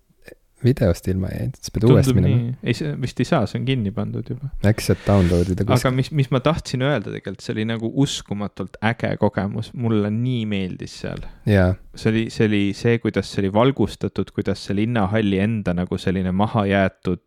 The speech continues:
Speaker 2: äh, pompöösse, brutalistliku hoone nagu kuidagi sihuke feel
Speaker 1: Mhm.
Speaker 2: oli seal läbiv ja, ja siis kuidagi see valgustus ja see nagu kõhedustunne, mis oli kogu aeg sees ja see lihtsalt oli ilus.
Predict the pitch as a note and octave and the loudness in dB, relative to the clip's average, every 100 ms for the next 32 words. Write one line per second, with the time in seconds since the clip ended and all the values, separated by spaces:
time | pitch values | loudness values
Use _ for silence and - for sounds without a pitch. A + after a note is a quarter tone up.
0 | - G2+ G#2+ - - - A#2 G2 - A2+ | -4 -2 -2 -6 -18 0 0 0 2 4
1 | A2 - - G#2 F#2 F#2 F#2+ - G#2 G#2 | 4 2 -6 -4 -2 -2 0 0 0 2
2 | G#2 A2 - F#2+ - F#2+ G2+ A2 G#2 F#2 | 2 0 -4 -6 -4 -2 2 4 4 2
3 | F2+ F2 F#2+ F#2+ F#2 F2+ F#2 F#2 - - | 0 -2 -4 -4 -4 -6 -8 -8 -8 -6
4 | - B2 G#2 F#2+ E2+ - - G2+ G2 F#2 | -2 0 0 -2 -6 -2 4 8 8 8
5 | G2 G#2 G2 F#2+ G2 F#2 G2 F#2+ G#2 B2 | 6 4 0 2 0 0 0 2 2 2
6 | A#2+ F#2 F2+ E2+ - _ _ _ - G2 | 0 -2 -4 -12 -16 _ _ _ -2 2
7 | F#2 - G2 F#2+ F#2+ - - - - _ | 2 0 0 0 -4 -6 -8 -12 -20 _
8 | A2 G#2 G2 F#2+ G2+ F#2 A2+ B2 A2 F#2 | 0 2 0 -4 -6 2 4 4 2 -2
9 | - G2+ G#2 G2+ G2+ F#2 F#2 G2+ - A#2+ | -4 -4 -4 -2 -2 -2 -2 0 2 2
10 | A#2 F2+ F#2 - A#2 A2 F#2 F#2 F#2 G#2 | 2 -2 -4 -2 0 2 0 -2 -6 -4
11 | G2 G2+ G2 F#2 F2+ - G#2 F#2 - - | -2 -2 0 -2 -2 0 0 0 -4 -4
12 | G#2+ A2+ - - G#2+ - B2 A2 F2+ - | -2 -2 -4 -4 -4 0 2 2 0 -8